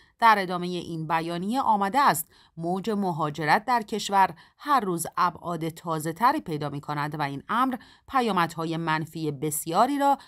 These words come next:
برای جامعه به همراه دارد. در این بین میزان مهاجرت پزشکان و کادر درمان نیز در حال افزایش است که یک تهدید بسیار جدی برای سیستم سلامت و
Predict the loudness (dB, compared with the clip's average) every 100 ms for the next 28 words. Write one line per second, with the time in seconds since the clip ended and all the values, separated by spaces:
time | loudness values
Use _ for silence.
0 | _ -2 2 4 4 0 -2 -2 0 0
1 | 0 -4 -4 -4 -2 -2 -2 -6 -6 -6
2 | -6 -8 -18 -20 -2 0 0 -2 -2 0
3 | 0 0 0 0 0 0 0 -2 -2 -2
4 | -2 -6 -6 -4 -4 -2 0 0 -2 -10
5 | _ -2 -2 0 2 2 0 2 4 2
6 | 0 -2 -2 -4 -2 2 2 0 -4 -4
7 | -2 0 0 -4 -8 -6 -6 -6 -10 -20
8 | _ -6 -4 -4 -2 0 0 0 -6 -4
9 | -4 -4 -4 -6 -4 -4 -2 -2 -2 -8
10 | _ 0 4 4 4 0 -2 -2 -4 -4
11 | -4 -4 -2 0 0 0 0 -2 _ _
12 | 0